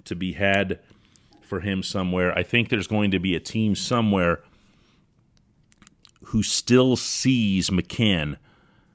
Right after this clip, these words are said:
as having top six potential because he's got the speed, he's got the character, he's got more skill certainly than he showed in that long and unfortunately ongoing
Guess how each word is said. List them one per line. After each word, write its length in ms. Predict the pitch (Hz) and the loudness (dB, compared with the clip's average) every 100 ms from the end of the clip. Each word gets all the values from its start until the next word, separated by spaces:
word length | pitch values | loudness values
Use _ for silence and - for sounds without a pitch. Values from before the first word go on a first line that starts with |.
| _ _ _ _ _ _ _ _ - | _ _ _ _ _ _ _ _ -6
as 220 | 101 95 | -2 -2
having 420 | - 95 92 90 | 2 4 4 -2
top 300 | 85 98 87 | -4 -2 -2
six 240 | - 90 - | -4 -8 -8
potential 560 | - - 87 78 78 | -14 -8 -8 -6 -8
because 320 | 69 - 85 - | -12 -8 -8 -6
he's 200 | 87 - | -8 -2
got 420 | 95 95 95 - _ _ _ _ _ _ _ _ _ _ _ _ _ - | 2 4 2 -2 _ _ _ _ _ _ _ _ _ _ _ _ _ -6
the 60 | |
speed, 600 | - - - 110 104 92 78 | -4 -2 4 4 6 4 2
he's 180 | 85 | -4
got 240 | - 98 98 | 2 2 2
the 80 | 92 | -4
character, 840 | - 101 104 101 - 92 82 76 | -2 2 4 2 0 -2 -2 -4
he's 300 | 76 87 - | -6 -6 -4
got 380 | 95 87 85 _ _ _ _ _ _ _ _ _ _ | 0 0 -2 _ _ _ _ _ _ _ _ _ _
more 380 | 113 120 143 156 | -4 -2 0 2
skill 380 | - - 143 117 | 0 2 4 4
certainly 440 | - 120 104 104 | 4 2 4 4
than 160 | 90 90 | 2 2
he 140 | 90 | -2
showed 520 | 87 - 107 95 78 - - - _ _ _ _ _ - | -4 0 2 2 0 -6 -16 -20 _ _ _ _ _ -10
in 140 | 95 90 | -2 0
that 220 | 90 85 | 0 0
long 600 | 87 92 92 90 82 - - - | 2 4 4 2 -2 -8 -20 -14
and 120 | 90 80 | -8 -6
unfortunately 680 | 80 - 95 87 85 80 | -6 -4 -2 -2 -6 -6
ongoing 640 | 85 85 80 90 95 80 60 | -4 -4 -2 0 0 0 -6